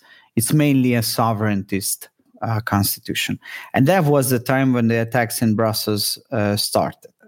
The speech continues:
immediately after the elections, two thousand eleven, two thousand twelve.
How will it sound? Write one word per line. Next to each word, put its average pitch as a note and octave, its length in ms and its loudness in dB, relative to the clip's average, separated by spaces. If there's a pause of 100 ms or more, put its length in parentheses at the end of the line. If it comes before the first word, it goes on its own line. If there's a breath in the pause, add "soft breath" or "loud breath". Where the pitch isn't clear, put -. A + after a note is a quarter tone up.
(420)
immediately B2+ 1200 2
after A2+ 300 -2
the G#2+ 160 0
elections, - 540 -2
two A#2+ 180 -2
thousand A2+ 460 2
eleven, A2 460 0
two G#2+ 160 -10
thousand G#2 420 0
twelve. E2+ 380 -2